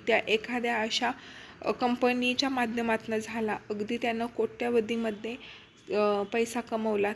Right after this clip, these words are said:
तरीसुद्धा एक रुपयासुद्धा पैसा असल्या कंपन्यांमध्ये टाकायचा नाही. कारण की कधीकधी असं इतकं नशीब खराब असतं की ज्यावेळेस आपण पैसे टाकतो त्याच वेळेस ती कंपनी बुडते,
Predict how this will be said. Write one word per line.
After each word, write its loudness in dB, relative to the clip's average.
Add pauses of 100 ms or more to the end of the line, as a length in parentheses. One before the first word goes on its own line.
(100)
तरीसुद्धा 0 (760)
एक 8
रुपयासुद्धा 0 (400)
पैसा 2
असल्या 2
कंपन्यांमध्ये 0
टाकायचा -6
नाही. -6 (440)
कारण 4
की -2 (100)
कधीकधी 0
असं 0
इतकं -2
नशीब -2
खराब -2
असतं -2
की -4
ज्यावेळेस 0
आपण -4
पैसे 0
टाकतो -4
त्याच -2
वेळेस 6 (560)
ती 0
कंपनी 2
बुडते, 0